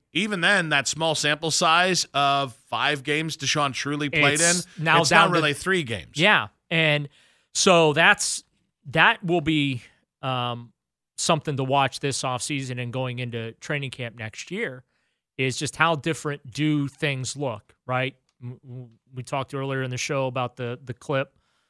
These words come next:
Speaker 2: of, uh, Deshaun on the podcast with Cam Newton where he talked about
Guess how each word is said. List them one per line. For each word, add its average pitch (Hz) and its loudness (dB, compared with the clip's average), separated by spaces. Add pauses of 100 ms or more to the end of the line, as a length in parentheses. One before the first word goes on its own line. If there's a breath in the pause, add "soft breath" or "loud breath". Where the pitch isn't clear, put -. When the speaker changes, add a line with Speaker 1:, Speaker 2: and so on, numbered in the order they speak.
(220)
Speaker 2:
of, 120 -4
uh, 151 -18 (160)
Deshaun 127 -6
on 127 -8
the 123 -10
podcast 135 -8
with 127 -20
Cam 127 -10
Newton 135 -8
where 120 -10
he 120 -10
talked 127 -8
about 120 -8